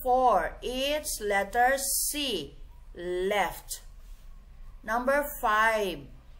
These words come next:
it's letter F, down. And number six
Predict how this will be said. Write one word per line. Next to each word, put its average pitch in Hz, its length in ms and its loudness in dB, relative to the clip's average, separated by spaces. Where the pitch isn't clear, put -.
it's 240 480 0
letter 220 840 4
F, 202 420 0
down. 170 640 -2
And 190 400 0
number 196 300 2
six - 540 -6